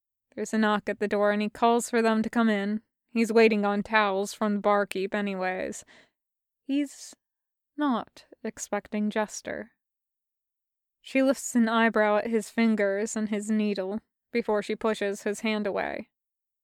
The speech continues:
"Why are you so capable, but so stupid? Holy shit." "I figured you had better use for your spells, and I'm fine." "I don't think you've been fine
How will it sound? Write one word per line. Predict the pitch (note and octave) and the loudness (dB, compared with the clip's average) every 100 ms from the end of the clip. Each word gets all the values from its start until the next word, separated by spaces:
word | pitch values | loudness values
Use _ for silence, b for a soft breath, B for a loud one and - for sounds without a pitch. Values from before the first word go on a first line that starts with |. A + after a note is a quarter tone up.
| _ _ - | _ _ 0
"Why | B3+ E4+ A#4 G4+ | 6 8 8 6
are | C#4+ E4 | 4 6
you | D4 E4+ | 8 6
so | D#4+ - F4+ C#4 - | 6 4 4 4 -4
capable, | - C#4+ D#4 F#4 A#3+ G#3 G#3 G#3+ B B B - | -10 -2 0 2 2 4 4 2 B B B -14
but | - | -10
so | - A4+ | -2 -2
stupid? | - - - - - _ D#4 G#4+ A4+ A#3 G3 - | -2 -4 -6 -8 -12 _ 8 10 10 4 2 0
Holy | - - - - A3+ | -14 -20 -4 0 0
shit." | F#3+ - - E4 - - _ _ _ _ _ _ _ _ _ G#3+ | -2 -12 -2 2 2 0 _ _ _ _ _ _ _ _ _ -12
"I | G3 | -12
figured | - A#3 A3 A#3+ G#3+ | -6 -2 2 2 2
you | A3 G3+ | -2 -2
had | G#3+ G3+ - | -2 -2 -4
better | A3 G3+ G3+ | -2 0 0
use | G#3+ G3 F#3 - | 0 -2 -4 -6
for | - | -4
your | F#3+ F#3+ | -2 -2
spells, | - - G#3+ G3 F#3+ - | -6 0 0 2 0 0
and | A3 - | 0 0
I'm | G#3 G#3 G3 _ _ _ | -2 -2 -6 _ _ _
fine." | - A#3 G#3 F#3 G3 G3 | 0 2 2 0 -4 -4
"I | C#5+ E5 | 0 2
don't | F5 D#5+ | 0 2
think | C#5 C5+ B4 | 2 2 6
you've | A4 - | 6 6
been | F4 C4 | 4 4
fine | A#3+ - A#3+ G3+ G#3+ | 0 -2 0 2 4